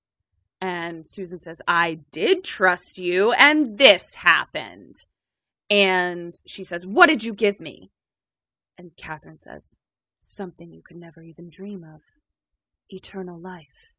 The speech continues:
And Susan is like, "Uh, oh." And then, uh, Catherine continues to say, "The blood in your veins is mine." And Susan says, "I'm tired of your bullshit," and, like, charges at her.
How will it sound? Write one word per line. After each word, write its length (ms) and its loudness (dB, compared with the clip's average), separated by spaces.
And 440 -4
Susan 360 -10
is 160 -14
like, 260 -10
"Uh, 380 -6
oh." 180 6
And 200 0
then, 180 -2
uh, 60 -16
Catherine 320 2
continues 520 -8
to 80 -16
say, 300 -10
"The 80 -4
blood 260 -4
in 120 -4
your 140 -10
veins 320 -14
is 120 -16
mine." 460 -14
And 420 2
Susan 360 -8
says, 200 -10
"I'm 240 8
tired 520 12
of 60 6
your 160 2
bullshit," 720 4
and, 180 4
like, 220 -6
charges 760 2
at 300 8
her. 460 6